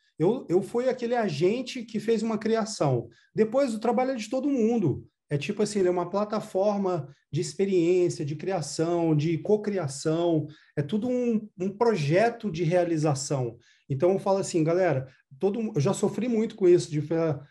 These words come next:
'Não, o padrão de qualidade do Andrei, não, o Andrei isso, o Andrei aquilo.'" E eu chegava nas reuniões e falava assim, "Galera, não tem nada disso. O projeto não é meu, o projeto, não sou eu que tô pedindo,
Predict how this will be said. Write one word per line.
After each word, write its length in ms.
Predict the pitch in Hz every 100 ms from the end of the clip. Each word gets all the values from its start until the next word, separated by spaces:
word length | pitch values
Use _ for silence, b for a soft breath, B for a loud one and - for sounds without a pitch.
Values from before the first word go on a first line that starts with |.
| B
'Não, 220 | 175 214
o 80 | 165
padrão 380 | 151 151 165 196
de 100 | 196
qualidade 540 | 185 185 175 170 170
do 120 | 160 180
Andrei, 680 | 170 123 127 156 151 120
não, 280 | 120 160 190 151
o 80 |
Andrei 340 | 190 143 147 180
isso, 360 | 156 180 -
o 40 | 147
Andrei 240 | 135 175
aquilo.'" 520 | 185 - 160 165 131 B B B
E 60 | 160
eu 60 |
chegava 420 | 185 214 190 202 190
nas 180 | 180
reuniões 360 | 170 165 170 190
e 40 |
falava 200 | - 190
assim, 220 | 175 - 160
"Galera, 300 | 156 170 156
não 80 |
tem 100 | 151
nada 240 | 170 196 247
disso. 340 | 147 120 - - _
O 20 | -
projeto 340 | 147 175 180
não 160 | 202 233
é 60 |
meu, 360 | 220 147 147 120
o 80 | 117
projeto, 600 | 139 135 160 170 190 B B - 156 -
não 160 | 151
sou 220 | 202 240 214
eu 160 | 226
que 80 | 220
tô 160 | 208 208
pedindo, 540 | 160 131 127 113 104